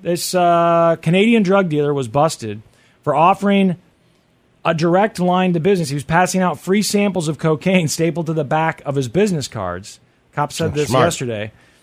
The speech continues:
Speaker 1: He, uh, let's see, he was handing out these free samples of cocaine, and they were stapled.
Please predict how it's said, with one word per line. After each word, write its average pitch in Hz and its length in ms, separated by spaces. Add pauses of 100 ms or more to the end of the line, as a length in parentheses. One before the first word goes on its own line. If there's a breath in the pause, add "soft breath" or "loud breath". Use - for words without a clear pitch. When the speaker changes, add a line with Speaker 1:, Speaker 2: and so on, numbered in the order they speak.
(160 soft breath)
Speaker 1:
He, 175 580
uh, 180 360
let's 202 200
see, 185 60
he 180 40
was 165 60
handing 226 180
out 226 80
these 220 120
free 226 160
samples 190 260
of 180 80
cocaine, 165 380
and 160 140
they 156 80
were 156 100
stapled. 196 600